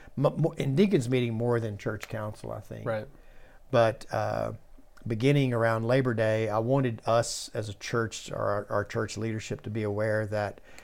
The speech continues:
Speaker 1: this was not something that is just automatic anymore.
Speaker 2: Right.
Speaker 1: And, uh, so, uh, anyways, we, um, um, kind of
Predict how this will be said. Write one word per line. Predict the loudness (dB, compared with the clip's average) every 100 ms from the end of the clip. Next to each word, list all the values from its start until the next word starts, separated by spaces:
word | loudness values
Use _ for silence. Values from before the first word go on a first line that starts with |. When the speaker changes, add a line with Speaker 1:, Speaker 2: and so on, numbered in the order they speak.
| -20 -6
Speaker 1:
this | -4 -4
was | -6 -6
not | 0 2 2
something | 0 -4 -4 -6 -8 -4
that | -4 -4
is | -6
just | -6 -8 -4 -2
automatic | 0 0 -4 -4 -4 -8
anymore. | -12 -12 -12 -12 -12 -8
Speaker 2:
Right. | -8 -8 -12 -18 -20 -8
Speaker 1:
And, | -2 0 0 -2
uh, | -2 0 -2 -6 -12 -20 -18
so, | -4 4 6 6 4 -4 -16 -20 -20 -16 -4
uh, | -2 0 -2 -6 -10 -18 _
anyways, | 2 4 4 2 0
we, | 0 0 0 -2
um, | -8 -10 -10
um, | -12 -14 -2
kind | 2 2
of | 0